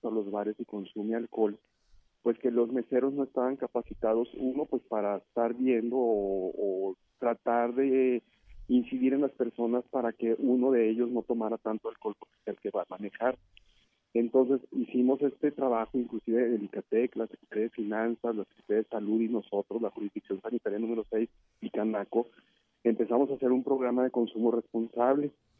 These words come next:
y fue mucho éxito lo que tuvo en el dos mil diecinueve, generamos cuatro generaciones de, de estudiantes o bueno, o de meseros capacitados.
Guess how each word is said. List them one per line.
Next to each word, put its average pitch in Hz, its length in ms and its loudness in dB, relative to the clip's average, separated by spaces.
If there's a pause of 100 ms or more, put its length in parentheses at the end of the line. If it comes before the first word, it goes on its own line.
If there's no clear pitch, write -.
(300)
y 120 160 4 (120)
fue 127 200 6
mucho 135 400 4
éxito 131 420 0
lo 127 120 2
que - 120 -6
tuvo 120 320 2
en 139 80 0
el 120 120 0
dos 107 120 0
mil 110 180 -4
diecinueve, 120 720 2 (180)
generamos 110 520 -2
cuatro 117 340 0
generaciones 113 800 0 (360)
de, 104 260 4
de 92 400 -2
estudiantes 101 680 -2
o 120 60 -2
bueno, 110 320 4
o 101 140 4
de 95 500 4 (460)
meseros 120 460 6
capacitados. 117 720 0